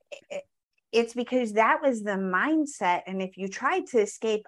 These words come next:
that, why would you do that? This is just fine. And there's all of these boundary, and it is a boundary. We have to break through all of these, um, truths that we've created in our lives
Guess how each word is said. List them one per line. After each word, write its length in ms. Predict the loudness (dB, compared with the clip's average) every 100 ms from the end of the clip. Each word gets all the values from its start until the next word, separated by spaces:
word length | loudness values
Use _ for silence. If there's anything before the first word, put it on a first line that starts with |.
| -8
that, 340 | -4 -2 -2
why 280 | 2 4 6
would 200 | 4 0
you 140 | -4
do 240 | -6 -4 0
that? 240 | 2 2 -2
This 260 | -8 -6
is 140 | -6 -6
just 260 | -6 -8
fine. 440 | -6 -4 -4 -4 -8 -14 -20 -20 -20 -20 0
And 160 | 2
there's 220 | 4 2 2 4
all 280 | 4 4
of 100 | 2
these 240 | 0 0 -2
boundary, 520 | 0 0 2 -2 -4 -4
and 100 | -2
it 140 | 0
is 140 | 0
a 80 | 0
boundary. 440 | 0 0 0 0 -2
We 140 | -2
have 200 | -2 -2
to 100 | -4
break 460 | -6 -2 0 0 -4 -14
through 420 | -6 -2 0 -2
all 320 | 2 2 4
of 260 | 2 2 0
these, 460 | 0 2 0 -4 -12 _ _ _ _ _ -12 -12 -6
um, 440 | -4 -4 -4 -10 -16 _ _ _ _ _ _ _ _ _ -18
truths 520 | -6 -2 -2 -6 0
that 220 | 2 2
we've 220 | 0 -2
created 460 | -4 -2 0 0 -2
in 140 | -2
our 160 | -4 -2
lives 560 | 0 0 -2 -4 -8